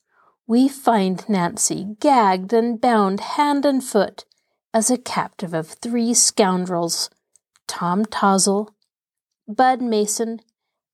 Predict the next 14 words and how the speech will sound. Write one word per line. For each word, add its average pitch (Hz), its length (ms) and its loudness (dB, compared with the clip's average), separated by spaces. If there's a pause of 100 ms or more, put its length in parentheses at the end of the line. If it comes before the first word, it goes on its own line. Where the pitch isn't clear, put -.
(120)
and 226 180 4
that 165 300 -2
mean 269 560 2
Mary 254 340 4
Mason, 165 560 -4 (580)
who 339 180 0
seems 226 400 2
to 214 100 -2
have 180 220 -2
a 160 60 -10
personal 262 680 -2
antipathy 214 760 -4
toward 202 320 -2
Nancy. 175 540 -2